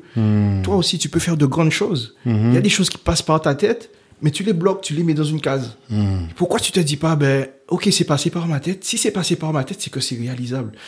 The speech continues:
Speaker 2: Tu l'as déjà réalisé dans le monde immatériel.
Speaker 1: Mhm.
Speaker 2: Maintenant, euh, pourquoi ne pas mettre les choses en place pour que ça puisse prendre vie. Ne pas taire cette, cette petite voix qui te dit, « Ouais, euh,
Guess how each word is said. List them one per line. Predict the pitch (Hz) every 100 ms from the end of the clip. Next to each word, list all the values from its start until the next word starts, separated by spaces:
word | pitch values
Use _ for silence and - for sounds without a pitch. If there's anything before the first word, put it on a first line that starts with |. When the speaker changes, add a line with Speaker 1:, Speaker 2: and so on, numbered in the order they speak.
| -
Speaker 2:
Tu | -
l'as | 233
déjà | 220 165 175
réalisé | 165 160 151 139 160 165 170 -
dans | 135 139 139
le | 135
monde | 131 135 135 -
immatériel. | 117 117 - 107 104 - 339 320
Speaker 1:
Mhm. | 123 107 87 113 127 151 - _ -
Speaker 2:
Maintenant, | 139 139 165 208 392 403 392 -
euh, | 135 123 123
pourquoi | 175 147 - 269
ne | 226
pas | 175 190
mettre | 190 190 180
les | 165
choses | 180 165
en | 135
place | 170 285 - - - - -
pour | - 226
que | 208 190
ça | 180
puisse | - 208 208 - - _
prendre | - 202 190
vie. | 147 202 233 - - _ _ _ _ _ _ _ 135
Ne | 147
pas | 156
taire | - - 220 196
cette, | - 196 -
cette | 180 - -
petite | - - 175
voix | 147 156
qui | 151
te | 156
dit, « | 143
Ouais, | 151 190 202
euh, | 147 143